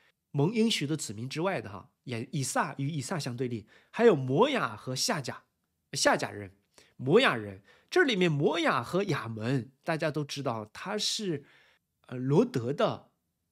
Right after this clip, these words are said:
后裔哈，罗德在神眷顾亚伯拉罕，因着亚伯拉罕之约的缘故，把他从，差遣使者把他和他的女儿从索多玛，将灭亡的索多玛救出来之后呢，因为他们躲在山上，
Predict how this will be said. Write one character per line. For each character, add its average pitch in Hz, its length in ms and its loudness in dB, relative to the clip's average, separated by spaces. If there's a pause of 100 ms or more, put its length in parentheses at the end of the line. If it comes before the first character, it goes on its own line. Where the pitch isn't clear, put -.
(260)
后 151 240 0
裔 110 120 -6
哈， 107 260 -10 (120)
罗 143 320 2
德 160 480 2 (560)
在 165 500 0
神 156 600 -4 (880)
眷 240 260 0
顾 190 160 -6
亚 220 120 0
伯 190 120 -2
拉 202 140 -2
罕， 175 360 -8 (260)
因 202 180 -4
着 202 100 -6
亚 214 120 0
伯 208 120 -2
拉 190 60 -4
罕 180 100 -4
之 185 120 -10
约 208 160 -2
的 185 80 -4
缘 120 180 -4
故， 139 180 -6
把 117 260 -6
他 170 340 -8
从， 147 460 -6 (300)
差 - 180 0
遣 180 120 0
使 170 160 -4
者 170 140 -2
把 117 180 -6
他 170 500 -6 (180)
和 160 160 -2
他 180 160 -4
的 185 80 0
女 143 200 0
儿 117 300 -2 (140)
从 151 400 -4 (840)
索 143 160 2
多 160 120 8
玛， 123 280 4
将 185 260 0
灭 214 200 0
亡 127 180 0
的 160 80 -4
索 131 140 -4
多 143 80 -2
玛 135 140 0
救 277 200 -4
出 - 140 -10
来 151 100 -2
之 196 180 -4
后 269 260 -2
呢， 123 140 -4
因 170 140 -2
为 180 80 0
他 180 80 -4
们 175 100 -6
躲 123 140 -4
在 135 100 -4
山 160 280 -2
上， 135 280 -4